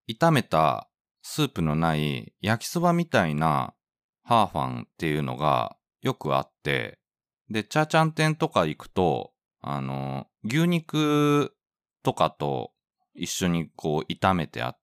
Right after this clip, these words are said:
て、で、漢字はね、えー、なんか炒めた牛肉の皮。だ、もはや皮の粉、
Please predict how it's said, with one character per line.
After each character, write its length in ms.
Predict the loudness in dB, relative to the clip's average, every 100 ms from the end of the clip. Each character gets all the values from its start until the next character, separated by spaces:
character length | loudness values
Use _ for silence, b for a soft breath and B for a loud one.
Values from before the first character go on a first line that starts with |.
| -4
て、 380 | 0 0 0 -6 b b b b b _
で、 440 | 0 2 4 4 2
漢 300 | 2 2 2
字 120 | 2
は 160 | 2 2
ね、 460 | 4 4 2 0 -10 _
え 320 | -6 -2 0 -2
ー、 80 | -2
な 100 | -4
ん 40 |
か 100 | -2
炒 280 | -2 2 4
め 140 | 4
た 180 | 2 0
牛 360 | 2 2 4 4
肉 260 | 2 2
の 180 | 0 0 -2
皮。 120 | -2 2 2 0 _
だ、 120 | -4 -2
も 120 | 0
は 120 | 2
や 160 | 2 0 _
皮 60 | -2
の 400 | 4 4 2 -2 _
粉、 220 | -2 2